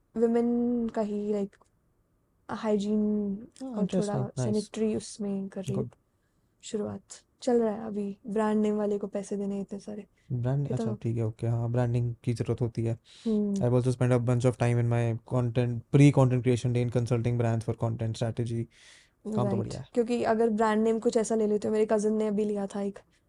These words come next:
Speaker 1: एप्पल ने केस कर दिया उस पे।
Speaker 2: <laughs>
Speaker 1: उसका,
Speaker 2: हाँ,
Speaker 1: उस-,
Speaker 2: उसको
Speaker 1: उसने
Speaker 2: क्या
Speaker 1: नाम
Speaker 2: करना
Speaker 1: लिया
Speaker 2: था?
Speaker 1: बीट बूम।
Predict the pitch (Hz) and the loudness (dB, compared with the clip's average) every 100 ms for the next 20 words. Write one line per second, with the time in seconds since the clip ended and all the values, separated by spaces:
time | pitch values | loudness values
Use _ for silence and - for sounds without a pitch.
0 | - 208 202 220 214 208 214 202 214 196 | -6 -4 0 2 2 2 0 -2 -6 -6
1 | 202 196 - - 214 _ _ 202 143 156 | -4 -6 -10 -14 -16 _ _ 12 12 12
2 | 143 117 120 123 - 127 _ - 185 185 | 10 4 0 -2 -2 -4 _ -4 2 4
3 | 170 123 - - - 113 330 320 302 330 | 6 4 4 2 2 2 2 2 2 2
4 | 254 262 220 247 | 2 2 4 2